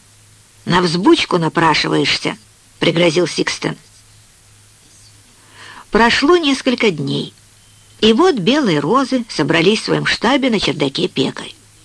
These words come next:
Их предводитель, стоя посреди чердака, сказал зычным голосом: «Благородный муж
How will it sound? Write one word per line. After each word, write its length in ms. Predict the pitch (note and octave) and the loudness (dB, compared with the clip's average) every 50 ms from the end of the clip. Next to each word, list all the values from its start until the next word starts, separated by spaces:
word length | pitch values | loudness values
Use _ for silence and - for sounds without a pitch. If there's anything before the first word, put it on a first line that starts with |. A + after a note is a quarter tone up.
| - - - - - - - - - | -20 -20 -20 -16 -14 -12 -12 -6 -2
Их 160 | - C#4 B3+ - | 0 0 0 2
предводитель, 640 | B3+ B3 G#3+ G#3 A3 A3 G3 B3+ C#4+ C4+ A#3+ A3 | 0 0 2 4 2 2 4 2 2 2 0 0
стоя 360 | G#3+ - - A#3+ A#3+ A3+ A3+ A3 | 0 0 2 2 4 4 4 2
посреди 440 | - G#3 G#3 - G3 G3+ F#3 G#3+ | 0 -2 -2 0 0 0 0 0
чердака, 560 | - - G3 E3+ F3 G3 G3+ - - D4 C#4+ C4+ - - - - | 0 0 0 0 0 -2 -2 -2 -2 -2 -2 -2 -6 -10 -16 -14
сказал 540 | - - - D#3+ D#3 C#3+ G3+ A#3+ B3 A#3 | -8 -4 -2 -2 0 2 2 2 2 2
зычным 460 | F3+ E3 G#3 G3 - - G3 G3 F#3 E3+ | 2 2 0 0 0 -2 -2 -2 -2 0
голосом: 540 | D#3 E3 E3 D#3+ D3+ C#3+ - - E3+ F3+ - _ _ _ _ _ - - - - _ _ _ _ - - - _ - - - - - - | 0 0 2 2 0 -2 -4 -6 -8 -10 -12 _ _ _ _ _ -20 -20 -20 -20 _ _ _ _ -20 -20 -20 _ -20 -20 -20 -20 -10 -6
«Благородный 840 | - D3+ E3 F#3 G3 F3+ F#3 G3 G3 B3+ D#4 D#4 B3 B3 C4 C4 B3 | -2 2 4 4 4 4 4 2 4 4 4 2 2 2 2 2 2
муж 480 | G#3+ G3 G#3 G#3 - - - - - | 4 4 2 2 2 0 -4 -6 -8